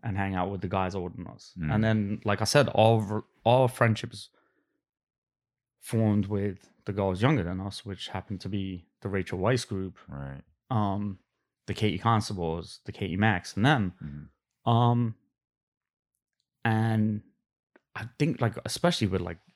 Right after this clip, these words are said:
Speaker 1: the Rachel Weisses and, like, the Heather Becks, and then us guys, like, Malhorns, the Gabrus and them, we turned into, like,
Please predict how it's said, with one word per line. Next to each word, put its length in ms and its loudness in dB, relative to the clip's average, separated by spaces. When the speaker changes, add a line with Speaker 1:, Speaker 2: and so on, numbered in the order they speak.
Speaker 1:
the 80 -4
Rachel 320 -2
Weisses 400 -8
and, 80 -10
like, 160 -10
the 60 -8
Heather 260 0
Becks, 440 -2
and 140 0
then 120 2
us 180 0
guys, 240 -10
like, 120 -8
Malhorns, 540 -2
the 60 -12
Gabrus 320 -6
and 100 -2
them, 320 -4
we 380 -2
turned 340 2
into, 280 -2
like, 220 -8